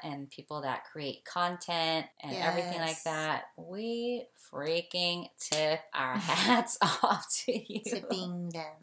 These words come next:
Speaker 2: right now.
Speaker 1: Right now, if you could see.
Speaker 2: Social media directors,
Speaker 1: Right?
Speaker 2: whatever that title is.
Speaker 1: All of that stuff under that umbrella, it's so difficult to maintain a presence, honestly. I mean,
Speaker 2: Yes, it is.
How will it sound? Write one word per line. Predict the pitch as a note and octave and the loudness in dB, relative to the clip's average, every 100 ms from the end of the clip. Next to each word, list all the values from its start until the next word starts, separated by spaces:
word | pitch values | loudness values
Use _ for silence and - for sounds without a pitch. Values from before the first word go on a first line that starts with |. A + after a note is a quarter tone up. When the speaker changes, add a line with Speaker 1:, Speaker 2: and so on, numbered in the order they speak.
| _ E3+ | _ -12
Speaker 2:
right | E3 E3 E3+ | -10 -10 -8
now. | D3+ - - - | -8 -8 -10 -10
Speaker 1:
Right | D3 E3 D4+ | -2 2 4
now, | D4+ F3 C#3+ | 6 6 4
if | - | -2
you | - | -8
could | G#3 | -4
see. | - B2+ | -2 -2
Speaker 2:
Social | - F3 - F#3+ | -2 -4 -6 -6
media | F#3 F#3 G3 F3+ | -6 -4 -4 -2
directors, | G3+ F#3+ F3+ F3 - D3 D#3 - F#3 | -2 0 -2 -4 -10 -10 -10 -8 -4
Speaker 1:
Right? | C#4 | -2
Speaker 2:
whatever | G4+ G#4 F3 F#3+ F#3 | 0 0 -2 -4 -6
that | F3+ D#3+ - | -6 -8 -8
title | - F3 D#3+ D#3 | -6 -4 -4 -8
is. | - C#3+ - - - | -10 -14 -14 -14 0
Speaker 1:
All | F#3+ A3+ B3+ B3 - | 4 8 10 8 4
of | E3 | -2
that | E3 D3 - - | 2 2 2 0
stuff | - - - - - | 0 -2 -4 -8 -8
under | E3+ F#3+ G3 | -8 -6 -4
that | F#3 E3+ | -2 -2
umbrella, | E3 E3 D#3+ E3+ F3 F3 F3+ F3 | -4 -8 -6 0 2 4 4 2
it's | E3+ - - - - _ _ _ _ | 0 0 -2 -2 -10 _ _ _ _
so | - - B3 A#3 | 8 10 10 8
difficult | G3+ G3 F3 E3+ E3+ - - | 4 -2 4 8 8 6 0
to | - | -4
maintain | F3 D#3+ D#3+ E3+ D#3 | -2 -2 -2 -2 -2
a | |
presence, | D3 C#3+ D3 D3+ C#3 - - - _ _ _ | 2 0 2 -4 -4 -6 -10 -14 _ _ _
honestly. | D#3+ D#3 D3+ - E3 D#3 D#3 - - | -2 0 0 0 -2 -2 -4 -10 -10
I | D#3 | -6
mean, | D#3 | -2
Speaker 2:
Yes, | C#3+ C#3 C#3+ - - | 0 0 0 -2 -6
it | F3 | -8
is. | - - - | -8 4 6